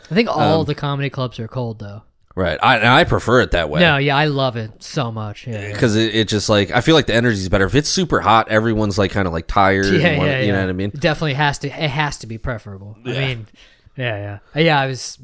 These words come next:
Speaker 1: I wore my coat the whole time, which is
Speaker 2: <laughs>
Speaker 1: unusual for me being inside. <laughs>
Speaker 2: Right. Um, when I was working for a vintage guitar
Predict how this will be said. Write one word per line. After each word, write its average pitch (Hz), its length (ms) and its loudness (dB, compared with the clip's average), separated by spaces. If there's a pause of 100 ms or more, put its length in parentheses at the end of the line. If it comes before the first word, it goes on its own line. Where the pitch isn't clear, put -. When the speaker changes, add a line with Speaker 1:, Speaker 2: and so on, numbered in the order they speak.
Speaker 1:
I 139 140 -4 (140)
wore 135 260 -2
my 120 160 -4
coat 120 320 -6
the 110 80 -10
whole 107 160 -10
time, 98 320 -12
which 113 180 -2
is 120 100 -8
Speaker 2:
<laughs> - 20 -2
Speaker 1:
unusual 117 540 -4
for - 120 -14
me 117 240 -8
being 107 320 -10
inside. 107 520 -12 (120)
<laughs> - 140 -8
Speaker 2:
Right. 185 400 4 (600)
Um, 101 520 0 (840)
when 123 280 2
I 120 960 0 (680)
was 123 300 2
working 123 320 4
for 117 220 2
a 107 680 2
vintage 101 400 -2
guitar 113 600 2